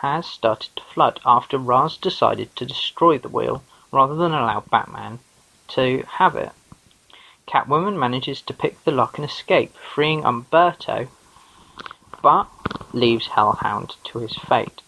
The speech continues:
See the last issue for more on the events leading up to this.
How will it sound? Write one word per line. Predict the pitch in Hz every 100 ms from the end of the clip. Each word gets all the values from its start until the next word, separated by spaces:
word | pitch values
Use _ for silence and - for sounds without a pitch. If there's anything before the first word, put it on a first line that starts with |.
| _
See | - - 113
the | 104
last | 113 113 -
issue | 120 - 117 131 _ _ _ _ _ _ _ -
for | - 139
more | 135 131 123 120 - -
on | 120 120 - - 127 131
the | 120 117 -
events | - 113 107 - -
leading | 123 120 135
up | 143 -
to | 113
this. | 101 -